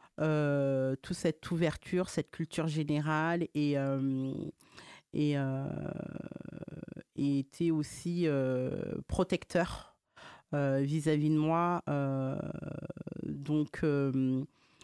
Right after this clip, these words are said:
et donc, de la manière dont il pouvait, euh, interagir les deux, de la manière dont il pouvait interagir avec moi ou avec mes sœurs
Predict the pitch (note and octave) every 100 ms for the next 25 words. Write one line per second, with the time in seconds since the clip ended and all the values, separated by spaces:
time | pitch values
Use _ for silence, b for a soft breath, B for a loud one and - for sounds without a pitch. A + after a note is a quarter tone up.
0 | B - D3+ D3+ D#3 E3 E3+ D#3 D#3 D#3
1 | F3 F3+ F3 D#3+ D#3+ - - D#3 E3 E3
2 | D3+ C#3+ - D#3 E3 E3+ D#3+ E3 D3+ E3+
3 | D#3+ D#3+ E3 G3+ E3+ D3+ D#3+ E3+ F3+ E3+
4 | D#3+ - D#3+ D#3 D3 D#3+ D#3 D3+ C#3 C3+
5 | - D#3 D#3 D3 C3 B2+ - C#3 - F3
6 | A3+ D#3